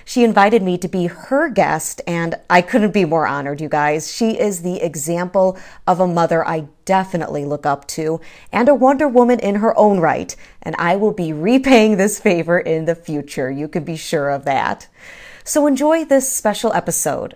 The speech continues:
about a special journey of becoming a mom. It's my own story, no one else's, and I'm equally excited and nervous to share it with all of you. As always, thank you for listening. Ladies out.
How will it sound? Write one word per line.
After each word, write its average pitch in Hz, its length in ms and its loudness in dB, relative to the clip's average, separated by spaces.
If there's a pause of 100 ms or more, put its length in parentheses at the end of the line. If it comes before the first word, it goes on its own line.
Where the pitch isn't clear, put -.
(140)
about 180 260 2
a 180 60 0
special 214 540 -2
journey 180 540 2 (260)
of 165 120 -6
becoming 165 540 -6
a - 100 -8
mom. 151 500 -8 (220)
It's - 220 -4
my 254 160 6
own 240 220 2
story, 202 600 0
no 170 280 0
one 220 180 0
else's, 175 560 -2 (400)
and 165 160 -2
I'm 165 140 -2
equally 180 500 0
excited 294 840 0
and 311 460 -6
nervous 180 680 2
to 202 120 -4
share 165 320 0
it - 80 -4
with 165 140 -4
all 143 180 -2
of 143 100 -8
you. 143 300 -8 (380)
As 202 200 4
always, 185 400 2
thank 175 220 -2
you 240 80 -2
for 285 160 0
listening. 220 580 0 (200)
Ladies 170 480 0
out. - 420 -2